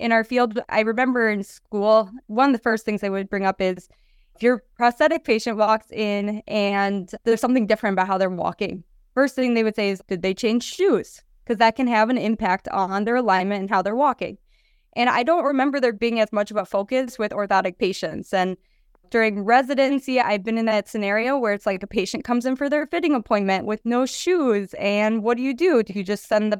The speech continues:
orthosis home with them? Or do we wait and make them come back with shoes? Or what do we do? I think it's a really important thing that we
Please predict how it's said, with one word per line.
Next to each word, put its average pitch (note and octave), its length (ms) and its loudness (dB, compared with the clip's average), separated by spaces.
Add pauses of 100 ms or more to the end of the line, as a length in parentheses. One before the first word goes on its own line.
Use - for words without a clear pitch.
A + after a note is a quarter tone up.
orthosis A3+ 480 0
home A3+ 180 0
with F#4 160 -2
them? G#4 320 0
Or G#3 520 0 (400)
do A#3 80 -4
we A3 100 0
wait G#3 520 0
and A3 120 2
make G3+ 140 -6
them G3+ 120 -2
come G3 200 -4
back D4+ 260 2
with E4+ 140 -4
shoes? E4+ 360 -2
Or A3 80 0
what A#3 240 -2
do B3+ 80 -2
we A3+ 120 2
do? F#3+ 240 -4 (640)
I A3 80 2
think B3+ 340 0
it's - 320 -2
a B3 140 2
really C4 500 0
important A3+ 580 -2
thing A#3+ 360 0
that G#3+ 240 2
we G3+ 420 -4